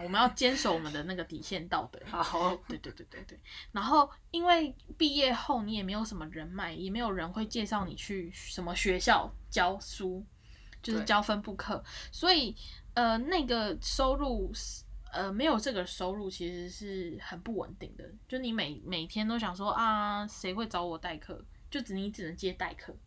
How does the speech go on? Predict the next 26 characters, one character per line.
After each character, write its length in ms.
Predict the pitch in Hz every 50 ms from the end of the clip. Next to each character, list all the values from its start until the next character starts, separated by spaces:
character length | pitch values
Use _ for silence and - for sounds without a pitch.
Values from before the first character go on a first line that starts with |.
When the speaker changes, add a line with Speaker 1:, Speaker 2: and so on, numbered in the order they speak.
| _ -
Speaker 2:
嗯。 320 | 220 220 202 180 160 - -
Speaker 1:
那 60 | 247
代 180 | 240 - 285 262
课 160 | - 277 269
这 100 | 233 269
种 100 | 240 196
事 120 | 185 -
情 120 | 214 190 170
就 120 | 185 190
是 180 | 196 214 214 196
很 160 | 208 - 180 170
不 200 | - 262 240 190
稳 160 | - - -
定， 140 | - - -
非 160 | - - 277
常 100 | 226 190
不 140 | 190 - 202
稳 160 | 156 - - -
定。 160 | - - -
Speaker 2:
所 120 | - 220
以 20 | 208
你 80 | 180
是 80 | 165 180
代 200 | 180 202 175 -
课？ 200 | - - 170 - - -
Speaker 1:
对， 220 | 220 175 160 -